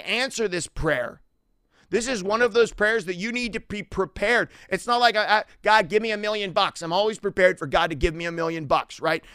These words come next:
But I, uh, I am rarely prepared for God to increase my faith, because when I say, "God, increase my faith, Father, increase my faith," do you know what happens? He doesn't just increase my faith. He gives me opportunities to trust him,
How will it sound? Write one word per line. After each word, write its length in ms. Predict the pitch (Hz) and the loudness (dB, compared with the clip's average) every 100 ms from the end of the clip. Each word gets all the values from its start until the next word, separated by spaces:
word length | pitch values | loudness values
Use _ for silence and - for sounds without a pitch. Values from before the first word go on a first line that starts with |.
| - - | -2 2
But 100 | 180 | 4
I, 300 | 220 240 - - | 6 6 2 -4
uh, 160 | - 185 | -2 2
I 200 | 196 262 | 4 6
am 200 | 226 170 | 6 4
rarely 420 | 175 233 285 294 | 6 8 8 4
prepared 400 | 240 202 196 190 | 0 0 6 6
for 120 | 185 151 | 6 0
God 240 | 185 185 | 2 2
to 80 | 190 | -4
increase 360 | 180 165 165 | -8 -4 -4
my 140 | 175 160 | -4 -4
faith, 300 | 233 220 - | 0 -2 -2
because 260 | 175 180 160 | -6 -6 0
when 140 | 208 | 0
I 80 | 233 | 2
say, 160 | 240 | -2
"God, 320 | 175 196 214 247 | 0 2 2 0
increase 400 | 190 220 220 185 | -4 -6 -2 0
my 100 | 151 | 0
faith, 360 | - 240 254 | 4 4 4
Father, 340 | 190 190 226 208 | 4 6 6 2
increase 400 | 175 220 208 190 | -2 -4 -2 0
my 140 | 160 | -2
faith," 360 | - 220 254 - - - | 4 4 4 0 -20 -12
do 80 | 196 | -4
you 40 | |
know 100 | 233 | 2
what 140 | 254 202 | 6 6
happens? 320 | 240 254 202 | 6 4 -2
He 80 | 220 | 0
doesn't 260 | 247 247 | 0 -2
just 160 | 226 226 | -8 -10
increase 320 | 190 226 214 | -10 -10 -4
my 120 | 202 | -4
faith. 260 | 190 240 202 | -2 -4 -4
He 100 | 208 | -10
gives 260 | 170 214 | -8 -6
me 140 | 208 220 | -4 2
opportunities 680 | 196 202 - 196 180 175 - | 4 2 0 -4 -4 -6 -8
to 100 | 165 | -4
trust 400 | 247 247 - 196 | 0 0 0 -2
him, 160 | 156 | -4